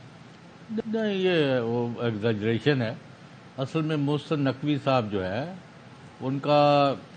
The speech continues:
एक सतह पर आसिफ अली जरदारी साहब से बहुत लंबा चौड़ा ताल्लुक रहा है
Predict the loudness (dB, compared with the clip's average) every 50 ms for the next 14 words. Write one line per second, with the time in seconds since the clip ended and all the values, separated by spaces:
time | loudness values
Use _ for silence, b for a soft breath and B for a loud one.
0 | -20 -20 -18 -8 -2 0 0 0 0 0 -2 -2 -2 -2 -2 0 0 2 2 2
1 | 2 0 0 -2 -4 -2 -2 -2 -2 -2 -2 -4 -2 0 0 2 0 0 0 -2
2 | -2 -2 -2 -4 -6 -4 -2 0 0 0 0 0 -2 -2 -2 -2 -2 -2 -2 -2
3 | -2 -2 -2 -2 -4 -2 -2 -2 -4 -4 -6 -6 -4 -4 -4 -4 -6 -6